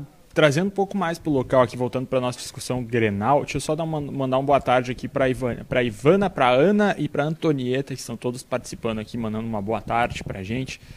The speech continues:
Obrigado aí pelo recado. Jana, o Grêmio que vem pra essa preparação,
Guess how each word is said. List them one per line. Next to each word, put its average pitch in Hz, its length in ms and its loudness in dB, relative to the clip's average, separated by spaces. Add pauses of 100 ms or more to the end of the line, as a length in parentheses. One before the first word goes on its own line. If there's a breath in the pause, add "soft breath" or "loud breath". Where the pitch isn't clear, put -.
(180 loud breath)
Obrigado 113 380 -2
aí 113 60 0
pelo 120 220 -2
recado. 120 460 0 (400 loud breath)
Jana, 185 460 4
o 151 520 6
Grêmio 147 320 4
que 156 180 0
vem 139 280 2
pra 147 120 0
essa 139 160 -2
preparação, 135 880 2